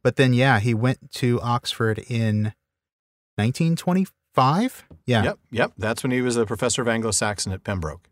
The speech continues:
Speaker 2: Yeah.
Speaker 1: And, and that's, that's where he remained. And, I mean, he, it's funny, you know, we, we talked about this letter not too long ago on the show, I think, Alan. You know, Tolkien never really thought of himself as a successful academic.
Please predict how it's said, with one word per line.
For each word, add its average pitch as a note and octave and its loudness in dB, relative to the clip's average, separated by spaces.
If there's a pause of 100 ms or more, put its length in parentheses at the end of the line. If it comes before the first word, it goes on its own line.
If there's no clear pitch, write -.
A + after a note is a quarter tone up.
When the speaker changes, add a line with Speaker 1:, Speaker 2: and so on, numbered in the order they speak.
Speaker 2:
Yeah. E2 -12 (520)
Speaker 1:
And, A#2 2
and A#2+ 2
that's, - 0
that's A2+ 0
where A2+ 2
he A2+ 0
remained. G#2 -2 (680)
And, A#2+ 2 (880)
I E3 0
mean, F#3+ 6
he, G#3 2 (680)
it's G3 4
funny, G#3+ 6
you C#3 4
know, D3 6
we, D3 2
we F3+ 2
talked - 0
about D#3+ 4
this D3 -2
letter C3+ 6
not A#2+ 2
too C#3 -2
long A#2+ 2
ago G#2+ 0
on A2+ -2
the G2+ 0
show, A#2 -2
I G2+ 0
think, G#2 -4
Alan. G#2 -2
You B2 -2
know, A#2 0
Tolkien G#3+ 0
never C3 4
really B2 4
thought G#2+ 2
of G#2 0
himself G2+ -2 (480)
as G#2+ 4
a A#2 -2
successful A2+ 0
academic. G#2+ -4